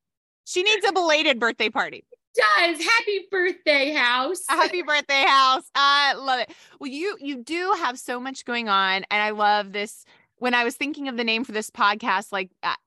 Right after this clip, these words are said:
Speaker 1: This Joyful Life, I'm like, "You gotta say full with two L's," 'cause, man, it is. It's so full. Where do you find time to pause and have time for your faith? 'Cause you have this beautiful walk with the Lord. Where do you find time for that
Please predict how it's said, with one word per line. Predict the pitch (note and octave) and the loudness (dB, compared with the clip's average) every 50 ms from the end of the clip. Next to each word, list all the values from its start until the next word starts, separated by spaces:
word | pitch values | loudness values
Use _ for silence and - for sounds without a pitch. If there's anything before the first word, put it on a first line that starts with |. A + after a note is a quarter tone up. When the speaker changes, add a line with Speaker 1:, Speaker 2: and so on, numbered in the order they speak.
| - - - G3 F3+ _ | -20 -20 -20 -20 -18 _
Speaker 1:
This | - F#3+ B3 C4 C4+ - | -8 -4 -2 -2 -2 -2
Joyful | - F#3+ F3 A3+ A#3 A3+ A3 G#3 G3 _ - A#3+ A#3 A3+ A3 G#3 | -6 -6 -4 0 0 2 2 0 -2 _ 0 2 2 2 2 2
Life, | G3 G3 G3 G3+ G3 F#3+ - | 2 2 2 2 2 0 -4
I'm | A3 G3+ | -6 -4
like, | G3+ F#3+ F#3+ F#3 - | -4 -4 -4 -4 -8
"You | A3 G#3+ A3+ | -12 -12 -4
gotta | G3 B3+ C4 C#4 C#4 | 0 0 0 0 -2
say | - - B3+ A3+ | -4 -4 -4 -4
full | A3+ - - A#3 A3+ | -4 -4 -4 -4 -4
with | G3+ G#3 G#3 | -4 -8 -12
two | - - C4 A#3 A3+ | -12 -10 -4 0 2
L's," | A3 G#3 G3+ G3 F#3+ | 2 2 2 0 -4
'cause, | - - G3 F3+ | -10 -14 -12 -10
man, | G3+ A3 A3 G3+ F#3 E3 - | -6 -4 -2 -2 -2 -4 -4
it | G3+ A3+ A#3+ | -4 -4 -2
is. | A#3+ A3+ G#3 G3+ F#3+ F#3+ G3 - | 0 0 0 0 -2 -4 -6 -10
It's | - F#3+ _ - | -14 -14 _ -8
so | - A3+ A#3+ | -6 -6 -6
full. | - - A3 G3 - - - _ _ _ _ _ _ _ | -4 -4 -6 -6 -8 -12 -20 _ _ _ _ _ _ _
Where | - G#3+ A#3 C4 C4+ D#4+ G4 | -10 -4 -2 -2 0 0 -2
do | A#4 C#5 A4 | -2 -2 -4
you | F4+ E4 | -4 -2
find | - C#4 B3 A#3+ B3 | 0 -2 -2 -2 -4
time | - B3 A3+ A3 A3+ | -6 -6 -6 -6 -6
to | - - G3+ | -8 -10 -10
pause | - - - A3+ F3+ E3+ E3+ E3+ F3 G3 A3+ B3+ C4+ - - - | -2 -2 2 2 4 4 4 2 0 -2 -4 -8 -10 -14 -12 -8
and | G#3 G3+ G3+ | -6 -4 -4
have | A3 A3 G3 G3 G3 F#3+ F#3+ F#3 | -2 -2 0 0 2 0 0 -2
time | - - A3 F#3+ G3 A3+ | -6 -6 -4 -4 -4 -4
for | - G#3+ | -6 -6
your | F#3+ F3+ E3+ | -6 -6 -6
faith? | - - G3 F3+ F#3+ G3+ _ | -4 -4 -2 -2 -2 -4 _
'Cause | - A3+ G#3 D#3+ G3+ | -8 -8 -8 -6 -4
you | A#3+ C4 C#4+ C#4+ C#4 C4+ - - - _ _ _ _ _ - | -6 -4 -4 -4 -6 -8 -10 -16 -20 _ _ _ _ _ 0
have | C4 B3 B3 A3 | 0 0 0 0
this | A3 A3+ - G#3 | -2 -4 -4 -4
beautiful | G3 G3+ A#3+ B3 C4 - - A3+ G#3 | -8 -6 -4 -4 -4 -4 -4 -2 0
walk | G#3 G#3 G#3 A3 - | 2 2 2 2 0
with | A3+ G3+ - | -6 -10 -8
the | G3+ | -10
Lord. | F#3 F#3 G3 G#3+ G#3 G3 F3+ | -10 -8 -4 -2 -2 -2 -2
Where | F3+ F#3+ G#3 | -2 -4 -4
do | C#4 C#4+ | -2 -2
you | D#4+ D#4+ | -4 -2
find | - B3+ A3 A#3 B3 | 0 -2 -2 -2 -4
time | A#3 C4 A3 A3+ B3+ | -6 -6 -6 -6 -8
for | - C4 | -8 -6
that | G#3 F#3+ D#3+ C3+ - | -2 0 0 0 -2